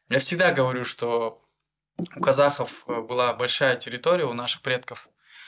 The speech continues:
Если мы не можем сейчас справиться со своей компанией, там, размером, там, может быть, максимум, там, тысяча квадратов, а, то казахи как-то справлялись с такой большой территорией. Соответственно, там был и кайдзен, там был и финансовое планирование,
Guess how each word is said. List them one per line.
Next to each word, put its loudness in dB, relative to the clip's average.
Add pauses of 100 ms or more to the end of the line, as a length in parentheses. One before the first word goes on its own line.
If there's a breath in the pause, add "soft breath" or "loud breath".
(180 loud breath)
Если 2
мы 4
не -2
можем 2
сейчас 0
справиться -2
со -6
своей 0
компанией, -2
там, -14
размером, -6
там, -16
может -12
быть, -18
максимум, 0
там, -18
тысяча -6
квадратов, 0 (640 soft breath)
а, -4
то -4
казахи 2
как-то -2
справлялись 0
с -2
такой -8
большой -4
территорией. -8
Соответственно, -2
там 0
был -6
и -6
кайдзен, -2 (300)
там 0
был -8 (300)
и -4
финансовое 0
планирование, -2